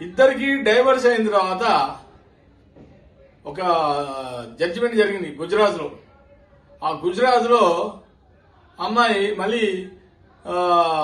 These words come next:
డా-, మెయింటెనెన్స్ అడిగింది,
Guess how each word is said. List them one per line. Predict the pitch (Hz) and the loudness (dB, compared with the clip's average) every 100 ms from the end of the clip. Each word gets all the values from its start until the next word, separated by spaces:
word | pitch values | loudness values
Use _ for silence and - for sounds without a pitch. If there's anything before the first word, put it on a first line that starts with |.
| 147 139 127 117 113 - - - - _ _ _ _ _ _ | -4 -6 -8 -10 -16 -20 -20 -20 -20 _ _ _ _ _ _
డా-, | - 156 160 151 | -8 -6 -4 -4
మెయింటెనెన్స్ | 165 254 254 247 214 | -4 -4 -2 -2 0
అడిగింది, | 175 156 113 | -2 -4 -10